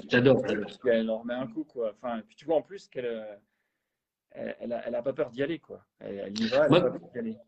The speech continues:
Speaker 1: moi, j'adore ce personnage, et pourtant, quand c'est une femme, généralement, j'accroche pas trop. Moi, j'arrive pas à m'associer à un personnage féminin, c'est mon côté peut-être macho ou je sais pas quoi, ringard, mais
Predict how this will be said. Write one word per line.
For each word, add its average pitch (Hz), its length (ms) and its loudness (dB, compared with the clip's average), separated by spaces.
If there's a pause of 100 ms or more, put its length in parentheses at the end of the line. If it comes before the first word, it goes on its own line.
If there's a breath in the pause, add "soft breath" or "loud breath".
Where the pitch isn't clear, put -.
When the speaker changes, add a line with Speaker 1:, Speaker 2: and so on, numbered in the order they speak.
Speaker 1:
moi, 151 160 6
j'adore 170 320 6
ce - 80 4
personnage, 175 480 6
et - 20 2
pourtant, 170 280 6
quand 196 120 4
c'est - 140 4
une 160 120 4
femme, 180 260 4
généralement, 156 340 4
j'accroche 147 340 0
pas 151 120 6
trop. 175 240 6
Moi, 165 100 4
j'arrive 254 260 0
pas 180 120 6
à - 20 -2
m'associer 156 440 0
à 131 120 4 (320 loud breath)
un 123 80 2
personnage 147 320 2
féminin, 151 380 8
c'est - 180 2
mon 123 80 2
côté 127 240 0
peut-être - 220 2
macho 127 320 4
ou 143 120 10
je - 60 0
sais - 80 -6
pas - 80 -2
quoi, 160 220 6
ringard, 160 360 4
mais 110 120 -6